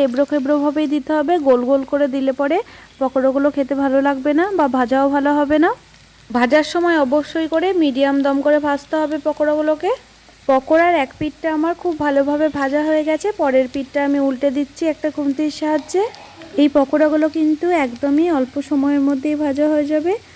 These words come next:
খুব বেশি সময় কিন্তু লাগবেই না পকোড়াগুলো ভাজতে। পকোড়াগুলো আমার মোটামুটি ভাজা হয়ে গেছে।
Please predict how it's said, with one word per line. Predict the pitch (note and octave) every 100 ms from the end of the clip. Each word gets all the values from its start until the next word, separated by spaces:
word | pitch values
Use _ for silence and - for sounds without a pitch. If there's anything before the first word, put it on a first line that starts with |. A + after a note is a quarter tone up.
| - -
খুব | D4 A#3
বেশি | D4 D#4+
সময় | D#4+ D4+ C#4 C#4+
কিন্তু | D4+ D4+ D#4+
লাগবেই | C#4 B3 A#3 C#4+ D4
না | D4+
পকোড়াগুলো | D4 C#4+ D4 D4 D4 D4+
ভাজতে। | D4+ C#4+ - G4+ - - - - - - -
পকোড়াগুলো | C#4+ D#4 D#4+ E4 E4
আমার | D#4 E4
মোটামুটি | D4 C4+ C#4+ D4 D#4
ভাজা | C#4+ B3+ C#4+
হয়ে | D#4 D4+ D4+
গেছে। | D#4 E4+